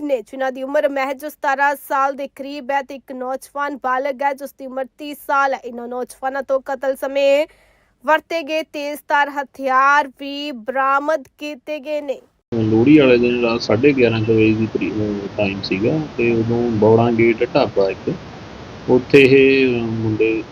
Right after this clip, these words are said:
Speaker 2: ਅਹ, ਸਿੱਕ ਵਗੈਰਾ ਲੈਣ ਗਏ ਸੀਗੇ। ਉਹ ਉੱਥੇ ਆਪਸ 'ਚ ਇਹਨਾਂ ਦੀ ਤਕਰਾਰਬਾਜ਼ੀ ਹੋ ਗਈ, ਮੋਢਾ ਵਗੈਰਾ ਹੁੰਦਾ ਇਹਨਾਂ ਦਾ ਆਪਸ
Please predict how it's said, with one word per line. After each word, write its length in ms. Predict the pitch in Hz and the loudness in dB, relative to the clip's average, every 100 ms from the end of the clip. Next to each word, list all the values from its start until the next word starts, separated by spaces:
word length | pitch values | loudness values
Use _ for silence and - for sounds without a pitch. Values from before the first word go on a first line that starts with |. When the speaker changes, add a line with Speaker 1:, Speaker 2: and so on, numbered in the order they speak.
| 113 | -12
Speaker 2:
ਅਹ, 200 | 113 110 110 - - 113 | -6 -6 -6 -12 -14 -12
ਸਿੱਕ 300 | 110 113 - | -4 -4 -2
ਵਗੈਰਾ 260 | 117 110 110 | 2 4 4
ਲੈਣ 260 | 107 107 104 | 2 2 2
ਗਏ 180 | 95 92 | 2 0
ਸੀਗੇ। 300 | - 98 107 - - - - - - - 127 | -2 0 0 -2 -14 -18 -18 -18 -18 -4 4
ਉਹ 100 | 135 | 4
ਉੱਥੇ 280 | 131 147 | 6 6
ਆਪਸ 380 | 131 120 117 127 | 8 6 4 0
'ਚ 40 | 127 | 0
ਇਹਨਾਂ 260 | 123 131 | 0 0
ਦੀ 100 | 139 | 0
ਤਕਰਾਰਬਾਜ਼ੀ 720 | 131 110 110 107 107 107 107 | 0 0 2 2 4 2 2
ਹੋ 60 | 110 | 2
ਗਈ, 200 | 110 110 | 2 0
ਮੋਢਾ 320 | 107 104 117 | -2 -4 -4
ਵਗੈਰਾ 280 | 113 107 104 | -2 -4 -8
ਹੁੰਦਾ 260 | - - | -12 -12
ਇਹਨਾਂ 180 | 101 110 | -10 -8
ਦਾ 100 | 113 | -6
ਆਪਸ 200 | 104 104 | -6 -6